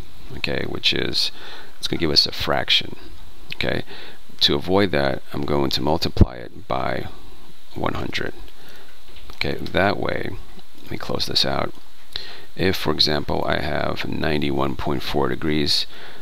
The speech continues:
in terms of a percentage of a, uh, of a circle, it's twenty-five point four percent or something like that. Okay, so the only problem here is if this goes this direction,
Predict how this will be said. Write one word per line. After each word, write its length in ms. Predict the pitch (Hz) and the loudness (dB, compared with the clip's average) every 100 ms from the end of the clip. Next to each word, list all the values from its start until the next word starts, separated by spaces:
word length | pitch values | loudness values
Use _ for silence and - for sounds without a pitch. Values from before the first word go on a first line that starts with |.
| - - | -2 0
in 140 | 67 | 0
terms 300 | - 82 73 | 2 4 4
of 60 | 73 | 2
a 40 | |
percentage 880 | - 67 - 78 71 65 65 - - - - - - - | 0 0 2 4 2 2 2 2 0 -2 -2 -2 -2 0
of 360 | 67 67 67 | 2 2 2
a, 220 | 67 62 58 | 0 2 2
uh, 260 | 60 - - - | 2 0 0 0
of 60 | |
a 80 | 58 | 2
circle, 560 | - 95 90 67 67 - - - - - - - - - - | 2 4 2 2 2 0 -2 -2 -2 -2 -2 -2 -2 -2 0
it's 220 | - - | 0 2
twenty-five 640 | - 80 78 69 67 65 | 2 2 2 2 2 0
point 260 | - 64 62 | 0 0 0
four 240 | - 62 | 0 0
percent 640 | - - - - - - - - - - | 0 0 0 0 -2 -2 -2 -2 -2 0
or 360 | 90 76 64 - - - | 0 2 2 0 -2 0
something 360 | - - - | 0 0 -2
like 160 | 50 - | -4 -2
that. 220 | 50 - - - - - - - - - - | -2 -2 -2 -2 -2 -2 -2 0 -2 -2 0
Okay, 240 | - 82 - | 2 2 0
so 480 | - 82 78 71 65 - - - | 0 2 2 2 0 -2 -2 -2
the 100 | - | 2
only 180 | 92 101 | 4 4
problem 340 | - 90 80 76 | 4 2 2 2
here 260 | - 65 | 2 2
is 480 | 65 60 - - - - - | 2 2 2 2 2 0 -2
if 160 | - - | -2 0
this 160 | 82 - | 2 2
goes 600 | 76 64 62 - - - - | 2 2 4 4 4 2 0
this 140 | 107 - | 2 2
direction, 640 | 62 50 - - - - | 2 2 2 0 0 0